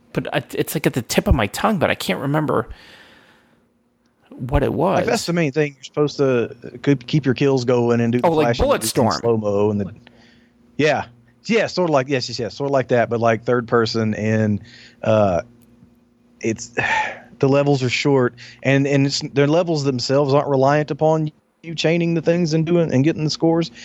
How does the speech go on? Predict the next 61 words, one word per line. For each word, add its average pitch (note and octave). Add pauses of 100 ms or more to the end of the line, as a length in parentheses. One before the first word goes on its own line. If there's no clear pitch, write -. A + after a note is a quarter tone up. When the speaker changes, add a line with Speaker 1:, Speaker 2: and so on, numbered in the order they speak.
(240)
Speaker 2:
That C3
just C3+
affects B2
your A#2
rank A2+
at G#2+
the G#2
end G2+
of E2
it. D2 (460)
Speaker 1:
Oh, A#2
Speaker 2:
Like, G#2+
it's A#2+
Speaker 1:
okay. B2
Speaker 2:
not -
like A2+
you A#2
fail G2+
if F#2
you G#2+
don't G#2+
make G#2
a F#2+
certain G2+
amount G2
of F2 (220)
points G2+
or F#2+
you G2
don't F#2+
do G2
a F2+
certain F#2
thing. F2+
Speaker 1:
I A2+
gotcha. F#2+ (260)
Speaker 2:
It's C3
basically, C#3+
you A#2+
know, A2
go A#2+
from A#2+
left A#2+
to A#2
right A2+ (100)
and G#2
shoot A#2
everything G#2+
in G2+
your F#2
path. F2 (140)
And G#2
that's, G#2+
Speaker 1:
Mm-hmm. A2+
Speaker 2:
and, A2+
and B2+
the A#2
cooler D3+
you B2
do D3
it, A#2